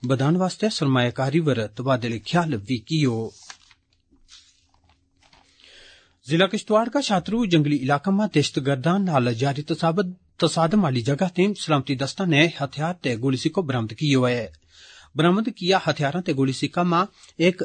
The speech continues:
ए के राइफल, एक एम चार राइफल, चाली राउंड ते वायरलेस सेट शामिल हैं। याद रहे जी छात्रू में नौ अप्रैल ना शुरू हुआ टाकरा में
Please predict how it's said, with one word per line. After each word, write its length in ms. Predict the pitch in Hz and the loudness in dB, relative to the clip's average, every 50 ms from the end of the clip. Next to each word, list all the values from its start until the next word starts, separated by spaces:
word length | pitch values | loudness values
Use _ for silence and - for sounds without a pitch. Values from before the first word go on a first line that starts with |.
| - - | -4 -4
ए 60 | 143 | -4
के 260 | 139 - 139 139 135 - - | -2 -2 -2 -2 -2 -2 0
राइफल, 440 | 135 143 143 139 - 156 170 202 - _ _ - - _ - | 0 0 0 2 2 0 0 0 -4 _ _ -20 -12 _ 0
एक 360 | 156 175 - - 147 123 - - | 0 0 0 -2 -6 -6 -2 -2
एम 300 | 165 185 190 175 143 123 | 0 2 2 2 2 0
चार 360 | 107 - - 131 120 120 113 | -2 -2 0 2 2 2 2
राइफल, 440 | 117 139 147 147 - 151 151 175 214 - - - - - _ _ - | 0 -2 -2 0 0 0 0 0 -2 -6 -12 -20 -20 -20 _ _ -2
चाली 320 | - 147 143 143 147 139 | 0 2 2 2 0 -2
राउंड 360 | 127 147 160 175 196 185 196 180 | 0 2 2 2 2 0 -2 -2
ते 340 | - 135 127 123 117 113 - _ _ - | 0 0 0 0 -2 -4 -8 _ _ -4
वायरलेस 500 | 123 139 139 139 131 135 139 131 - - - | -2 0 0 2 2 0 0 -2 -2 -4 -6
सेट 380 | 117 107 - - 196 185 - 117 | -6 -6 -2 0 0 0 0 -4
शामिल 420 | 107 - - 156 143 139 131 127 | -6 -2 0 2 2 2 2 2
हैं। 240 | 127 123 120 107 90 _ _ - - - _ 127 | 0 -2 -4 -6 -10 _ _ -20 -20 -16 _ 0
याद 220 | 151 156 160 147 | 2 2 2 2
रहे 140 | 175 196 208 | 0 0 0
जी 120 | 190 233 240 | 0 -2 -2
छात्रू 380 | - - 170 160 165 196 214 | 0 -2 -2 -2 -4 -4 -2
में 240 | 226 214 175 170 196 196 | 0 2 2 2 2 2
नौ 220 | 180 156 143 135 | 2 2 2 0
अप्रैल 440 | 131 - 135 135 - - 165 185 180 | 0 -2 -4 -6 -4 -4 -4 -2 0
ना 160 | 170 143 127 | 0 0 -2
शुरू 280 | 127 - - 156 190 170 | -2 -2 -2 -2 -2 -2
हुआ 240 | 147 127 123 120 | -2 0 0 0
टाकरा 420 | 110 - - - 139 - - 170 175 | 0 0 -2 -2 -2 -2 -2 -2 0
में 220 | 165 156 156 180 | 0 2 2 0